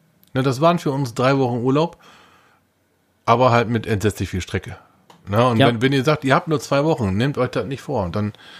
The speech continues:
Speaker 1: dann macht mal wegen Seattle nach San Francisco oder eine Woche Seattle, eine Woche San Francisco oder eine, eine Woche Portland oder sowas. Ne?
Speaker 2: Ja, ja.
Speaker 1: Äh, aber nicht, äh, aber das ist,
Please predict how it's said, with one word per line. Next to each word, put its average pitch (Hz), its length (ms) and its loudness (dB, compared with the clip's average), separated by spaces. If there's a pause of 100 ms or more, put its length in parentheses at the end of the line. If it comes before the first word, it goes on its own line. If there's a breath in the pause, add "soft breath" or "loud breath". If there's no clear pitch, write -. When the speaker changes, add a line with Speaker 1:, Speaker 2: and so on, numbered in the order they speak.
(140 loud breath)
Speaker 1:
dann 120 140 2
macht 127 200 0
mal 135 200 0
wegen 139 200 0
Seattle 160 420 0
nach 147 120 0
San 151 160 2
Francisco 160 460 0
oder 95 380 2 (240)
eine 131 180 0
Woche 135 200 2
Seattle, 156 360 0
eine 143 160 0
Woche 147 200 2
San 143 140 2
Francisco 147 460 -2
oder 131 160 4
eine, 127 140 0
eine 127 220 -6
Woche 139 200 -2
Portland 135 520 -6
oder 92 120 -4
sowas. 90 240 -6
Ne? 131 240 -2
Speaker 2:
Ja, 185 180 2 (240 loud breath)
ja. 160 160 4 (800)
Speaker 1:
Äh, 160 40 -2
aber 143 400 2
nicht, 156 360 0
äh, - 80 -8
aber 123 460 2
das 135 220 -2
ist, 127 160 -6